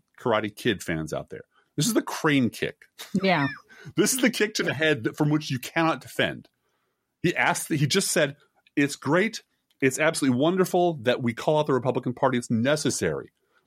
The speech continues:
Speaker 1: But this has been going on for thirty years. Where have you been this entire fucking time?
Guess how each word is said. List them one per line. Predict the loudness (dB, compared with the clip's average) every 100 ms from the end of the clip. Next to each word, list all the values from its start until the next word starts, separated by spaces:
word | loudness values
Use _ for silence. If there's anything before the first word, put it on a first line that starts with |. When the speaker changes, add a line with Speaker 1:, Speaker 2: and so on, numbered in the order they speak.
| _ -2
Speaker 1:
But | -2 -4
this | -12 -4 -2 0 0
has | 0
been | 2 0
going | 2 2 2 2
on | 2 0
for | 0 -2
thirty | 0 0 2 2
years. | -2 0 2 2 0 -8 -18 -20 -12
Where | -4 0 2 2
have | 0 0
you | 0
been | 0 0 2 2 2
this | 2 2
entire | 0 0 0 2 0
fucking | -2 -4 -2 0 -2
time? | -2 0 0 0